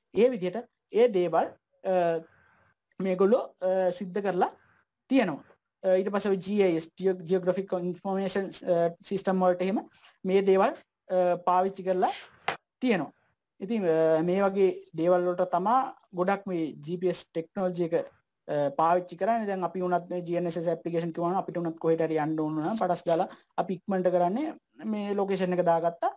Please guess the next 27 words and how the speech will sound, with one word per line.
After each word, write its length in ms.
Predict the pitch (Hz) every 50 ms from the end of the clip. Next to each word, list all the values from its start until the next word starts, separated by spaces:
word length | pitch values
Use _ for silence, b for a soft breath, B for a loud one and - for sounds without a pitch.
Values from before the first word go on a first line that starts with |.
| _ _ _ _
එව්වා, 340 | - 190 180 175 170 202 285 - _ _
ගියා. 260 | - 220 214 - -
ඉතින් 240 | - 156 151 147 156
මේ 220 | 165 170 208 254 269
විදිහට 340 | 254 180 170 185 175 - 294 311 b b b b b b
අපේ 260 | 170 - - 196 185
ජීවිතේ 400 | 160 156 170 208 254 - 240 226
පහසු 320 | 226 160 170 233 262 - -
කරගන්න 320 | 214 190 185 202 220 226
මේ 160 | 196 190 190
දේවල් 340 | 180 180 180 175 175 214 311 - - _ _ _ _ -
ගොඩක් 300 | 175 180 214 214 214 -
උදා 220 | 202 185 208 208 208 202 -
වෙලා 280 | - - 180 185 220 240
තියෙනවා. 240 | 233 185 160 151
ඉතින් 160 | 147 151 156 160
ඒ 100 | 170 180
වගේම 200 | 180 180 170 170
දැන් 260 | 165 156 151 - -
අලුත්ම 460 | - 170 175 185 202 202 - 214 196
තාක්ෂණයද 720 | 190 185 185 185 185 185 - - 190 180 175 165 165 180 208
දැන් 180 | 226 226 220 - -
amazon 340 | - 170 180 185 180 196 190
dot 140 | 180 175 175
com 160 | - 175 170
එකේ 240 | 165 160 202 - - b b b b b _ _ _ -
බඩු 240 | 208 190 190 196